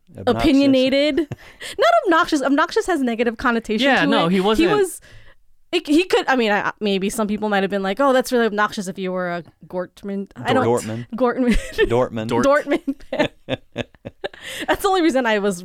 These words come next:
Speaker 2: rooting for Manchester United. I can pronounce their name, <laughs> and they wore red.
Speaker 1: Right,
Speaker 2: So,
Speaker 1: right.
Speaker 2: but aside from that, I had no idea what was going on. It was really odd that they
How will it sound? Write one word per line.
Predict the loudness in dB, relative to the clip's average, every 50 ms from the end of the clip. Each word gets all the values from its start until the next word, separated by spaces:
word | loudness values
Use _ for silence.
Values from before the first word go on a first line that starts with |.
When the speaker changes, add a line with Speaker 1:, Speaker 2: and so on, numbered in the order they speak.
| -16 -14
Speaker 2:
rooting | -8 -4 -2 -2 0 0 -2 -2
for | -2 -2 -4
Manchester | -2 -2 -2 -2 -2 -4 -6 -4 -4 -4
United. | -2 -2 -2 0 0 -2 -2 -4
I | -8 -8
can | -6 -8 -12 -12
pronounce | -10 -10 -10 -12 -10 -14 -14 -14 -14 -14
their | -10 -8 -8
name, | -8 -8 -12 -10 -8 -8 -8 -10 -10 -6 -6 -6 -2 -2 -2 -2 0 0 -2 -2
<laughs> | -2 -2 -4 -4 -4 -4 -10 -10 -4 -2 0 2 2
and | 2 2 0 -2 -6 -14 -10 -2
they | 0 2
wore | 2 2 2 2 2 0
red. | 0 -2 -4 -4 -4 -6 -10 -14 -18 _ _ -4 -4 -2
Speaker 1:
Right, | -2 0 2 2 0 0 -4 -12 -4
Speaker 2:
So, | 0 0 2 2 2 2
Speaker 1:
right. | 0 -4 -10 -20 -20 -20 -20 -20 -4
Speaker 2:
but | 0 0 0
aside | 2 2 2 2 2
from | 2 2
that, | 2 2 0 0 0
I | -2
had | 0 0 0 0
no | 0 0 0
idea | 2 0 2 0 0
what | 2
was | 0 0 0
going | 0 0 0 0
on. | -2 -2 -6 -6 -8 -10
It | -12 -12 -20 -20 _ -2
was | 0 2
really | 2 4 4 4 2 2
odd | 2 2 2 2 2 0 -2 -4
that | -8 -10 -8 _
they | -8 -8 -6 -6 -6 -8 -10 -12